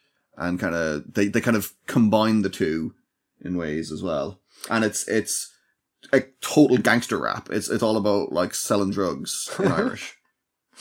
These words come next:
Speaker 2: I mean,
Speaker 1: Great.
Speaker 2: i-, is, do they really speak Irish though? That, that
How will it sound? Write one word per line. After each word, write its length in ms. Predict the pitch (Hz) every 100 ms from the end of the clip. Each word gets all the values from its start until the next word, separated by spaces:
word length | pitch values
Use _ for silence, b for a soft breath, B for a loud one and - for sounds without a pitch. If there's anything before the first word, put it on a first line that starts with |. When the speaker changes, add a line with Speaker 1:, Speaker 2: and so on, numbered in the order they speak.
| B B 185
Speaker 2:
I 40 | 170
mean, 180 | 190 175
Speaker 1:
Great. 300 | 98 67 - _ _ -
Speaker 2:
i-, 140 | 196 - -
is, 180 | 202
do 200 | - 190
they 140 | 190 190
really 380 | 135 156 165 165
speak 320 | - 170 -
Irish 340 | 147 160 151
though? 260 | 175 170 170
That, 340 | 160 226 202
that 200 | 190 226